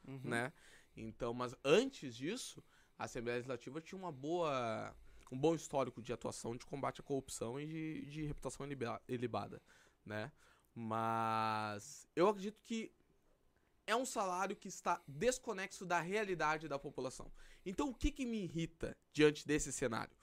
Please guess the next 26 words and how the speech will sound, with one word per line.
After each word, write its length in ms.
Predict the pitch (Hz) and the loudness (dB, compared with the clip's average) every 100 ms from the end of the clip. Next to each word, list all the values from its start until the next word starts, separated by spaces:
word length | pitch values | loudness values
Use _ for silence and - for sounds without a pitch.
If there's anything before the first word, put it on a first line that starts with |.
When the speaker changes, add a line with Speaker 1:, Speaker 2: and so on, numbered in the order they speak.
| - - - - - - _ _ _ _ _ | -20 -20 -20 -20 -20 -20 _ _ _ _ _
Speaker 2:
Parlamentares 680 | 208 202 214 214 240 269 262 | 4 6 2 0 -2 0 2
aumentando 400 | 240 226 220 202 | 2 2 2 0
o 40 | |
seu 140 | 185 165 | 0 2
próprio 240 | 147 - | 2 0
salário, 220 | 202 214 | -2 -2
porque 140 | - - | -4 -4
quem 120 | 143 | -2
aumenta 260 | 123 123 | 0 -2
o 40 | - | -4
seu 100 | 127 | -4
próprio 200 | 120 - | -4 -4
salário 220 | 107 110 | -10 -8
são 160 | - 147 | -6 -6
os 120 | - | -2
próprios 240 | 131 117 | -2 -2
parlamentares, 600 | - 110 135 - - - | -4 -4 -6 -10 -14 -16
né? 120 | 82 | -14
Então, 200 | 117 - | -12 -10
pra, 140 | 117 - - - - - | -12 -12 -16 -20 -20 -8
seria 340 | - 143 131 | -2 0 0
facílimo 840 | - - - - 214 208 170 120 | -2 -4 -4 2 6 6 4 2
isso, 260 | 117 156 - - - | -2 -4 -8 -18 -6
é 80 | - | -2
um 100 | 131 | 0
absurdo. 640 | 120 - - 214 269 226 | 0 0 4 6 6 4